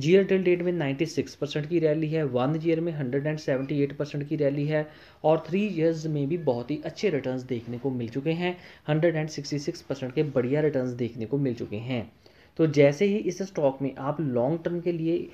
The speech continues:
hold करते जाओगे, वैसे वैसे आपके returns भी इस stock में बढ़ते ही जा रहे हैं। तो बहुत ही consistent performer निकल कर आ रहा है। तो आगे बढ़ेंगे, इसके अब हम financial जो है वो detail में study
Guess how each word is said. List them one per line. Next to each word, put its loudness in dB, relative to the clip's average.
hold 6
करते 0
जाओगे, 0
वैसे -2
वैसे 0
आपके -2
returns -4
भी 0
इस -4
stock 0
में 0
बढ़ते 0
ही 0
जा 2
रहे -4
हैं। -2
तो 6
बहुत 4
ही -2
consistent -2
performer 0
निकल -2
कर -2
आ -4
रहा -4
है। 0
तो 0
आगे 8
बढ़ेंगे, 4
इसके 2
अब -2
हम -2
financial 2
जो 0
है 2
वो 2
detail 2
में 0
study 2